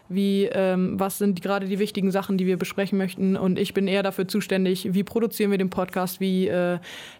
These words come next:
bringen wir ihn raus, äh, und was sind da die Möglichkeiten, die den Podcast voranbringen können. Also das ist eigentlich eine super Zusammenarbeit, wo jeder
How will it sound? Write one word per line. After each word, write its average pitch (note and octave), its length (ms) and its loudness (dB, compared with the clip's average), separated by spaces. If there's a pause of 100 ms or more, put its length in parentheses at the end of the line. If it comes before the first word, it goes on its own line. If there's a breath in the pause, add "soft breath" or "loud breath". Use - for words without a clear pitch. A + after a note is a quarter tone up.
bringen G#3 240 4
wir G3+ 80 0
ihn F#3+ 100 0
raus, F#3 540 -2
äh, F3 300 0
und F3+ 460 0 (300 loud breath)
was F#3 160 -2
sind G3 160 2
da F#3+ 140 2
die F#3+ 80 -2
Möglichkeiten, F3+ 800 -2
die F3+ 160 0
den F#3 100 4
Podcast F#3 360 -4
voranbringen F3+ 420 0
können. F3+ 180 0
Also F3 200 0
das F3+ 220 -2
ist - 240 -4
eigentlich F#3+ 340 -2
eine F#3 100 2
super G3 240 -2
Zusammenarbeit, F3+ 760 -2
wo F3+ 80 2
jeder F3+ 440 0